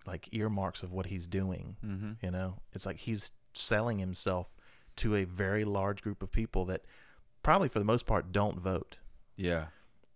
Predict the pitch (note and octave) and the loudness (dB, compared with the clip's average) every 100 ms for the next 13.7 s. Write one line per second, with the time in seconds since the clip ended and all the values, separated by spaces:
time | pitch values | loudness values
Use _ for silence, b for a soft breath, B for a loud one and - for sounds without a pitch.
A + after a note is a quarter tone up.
0 | - A2 A#2+ G#2+ G2 E2 D#2 C3 D#3 A2+ | -12 2 4 4 2 2 2 6 6 6
1 | D#2 E2 - F#2 F#2 G#2 G#2+ A#2 G#2+ - | 0 -2 -6 2 4 8 8 8 4 6
2 | A#2 G#2+ G#2 B2 - G2+ G2 F#2+ F#2+ - | 6 6 2 0 -2 2 6 6 6 4
3 | A2 A2 A2 G2+ G2+ F#2+ F#2+ E3 D3+ - | 4 4 4 4 6 6 8 10 10 8
4 | G#2+ - A#2 G#3 A#2 F3 D#3+ F#3 D#3+ C3 | 8 10 12 10 10 10 12 12 12 10
5 | A#2 C3 A#2+ G#2 G2 G#2 G2+ F#2 E2+ - | 6 6 8 8 8 6 6 4 2 4
6 | A2+ C3+ F#2 - F#2+ F#2 - B B B | 8 8 6 0 2 2 2 B B B
7 | B B - C#3 G3 E3 C3+ C3+ B2+ G3+ | B B 0 4 10 10 10 4 2 0
8 | C#4+ D4+ D#3 A2 F2 G#2 A#2+ F#2+ F2+ E2+ | -2 -2 -2 0 6 8 8 6 2 0
9 | F#2+ F#2 - A2 E3+ C4 - - - - | -2 -2 -2 4 4 4 0 -8 -6 -6
10 | - C3 A#3+ F3+ - - A#2 A#2+ G#2+ F#2 | 0 2 2 0 -2 2 6 6 4 2
11 | A2 F3+ D3+ G2+ A#2 A2+ G2 F#2 F2 - | 2 2 6 6 6 6 6 4 0 0
12 | F#2+ E2 - E2+ C#2 - G#2 D3 D#3+ C#3 | 0 0 -2 -6 -6 -4 -2 -2 -2 -2
13 | G#2+ G2 - G#2 G#2 G2 | -2 -2 2 6 8 8